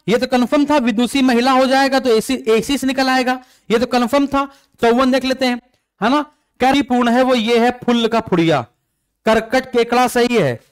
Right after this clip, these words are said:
करपट का हम, अच्छा, ये करपट करकट है, करकट, ये करकट है बच्चों, ये करकट है।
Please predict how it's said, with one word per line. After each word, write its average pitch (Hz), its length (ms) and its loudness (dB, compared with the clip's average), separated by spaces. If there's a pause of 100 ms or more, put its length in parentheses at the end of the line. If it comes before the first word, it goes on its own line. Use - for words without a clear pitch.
(240)
करपट 220 420 0
का 247 140 0
हम, 214 180 0 (120)
अच्छा, 226 160 -2
ये 214 80 2
करपट 226 580 -2
करकट 233 520 -2
है, 131 200 -2 (100)
करकट, 220 680 -2 (720)
ये 233 240 0
करकट 269 840 -2
है 135 360 -2 (1600)
बच्चों, 269 280 -2
ये 294 100 2
करकट 277 720 -2
है। 139 320 -2